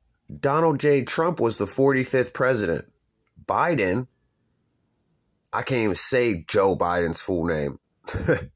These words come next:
I, I'm just, I'm disgraced to the guy. I don't care about either side, but you pick the lesser of two evils. And that usually becomes the worst evil even by doing that. But the forty-sixth president was Biden. The forty-fifth president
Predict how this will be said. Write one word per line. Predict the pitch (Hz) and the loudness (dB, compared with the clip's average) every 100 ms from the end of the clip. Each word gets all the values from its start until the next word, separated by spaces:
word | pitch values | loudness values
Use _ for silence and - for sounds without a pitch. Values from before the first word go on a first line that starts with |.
| - | -4
I, | 107 - 101 | -4 0 -2
I'm | - 107 | 0 -2
just, | 92 95 - | -2 -4 -6
I'm | - 98 | -4 -2
disgraced | 95 - - 113 - | -4 -4 -2 -2 -2
to | 82 | -4
the | 80 | -2
guy. | 71 58 - _ _ _ _ _ _ | -4 -8 -12 _ _ _ _ _ _
I | 90 | -4
don't | 107 107 | -4 0
care | 107 | 0
about | 104 101 90 | 2 0 0
either | 117 123 90 | -2 -2 -2
side, | - 87 78 90 98 _ _ _ _ - | -2 -2 -2 -2 -6 _ _ _ _ -6
but | 101 - | -4 -4
you | 101 | -8
pick | 117 107 | -4 -4
the | 113 | -2
lesser | 98 92 - 101 | 0 0 0 0
of | 101 | 0
two | - 107 117 | 0 0 0
evils. | 131 85 60 - - _ _ _ - | 0 -2 -6 -10 -18 _ _ _ -2
And | 107 104 | 0 2
that | 104 | 0
usually | 107 123 101 107 | 0 -2 -2 -2
becomes | 82 98 120 117 - | -2 -4 -2 -2 0
the | 92 | 0
worst | 87 104 - 95 | 2 0 -2 -2
evil | 123 101 92 87 | -2 -2 -2 0
even | 95 87 | -2 -2
by | 82 82 | -2 -2
doing | 123 143 110 | 2 2 2
that. | 82 73 - - - - _ | 0 -4 -10 -20 -20 -20 _
But | 110 104 98 - _ _ _ _ - | 2 2 2 -2 _ _ _ _ -8
the | 107 | -6
forty-sixth | - 143 135 156 160 | 0 2 2 -2 -2
president | 143 117 120 120 | 0 0 2 0
was | 104 107 | 0 -2
Biden. | 90 87 120 | -2 0 -2
The | 117 | -4
forty-fifth | - 107 120 107 107 | 0 0 0 -2 -2
president | - 90 85 98 123 | 0 0 0 -2 -2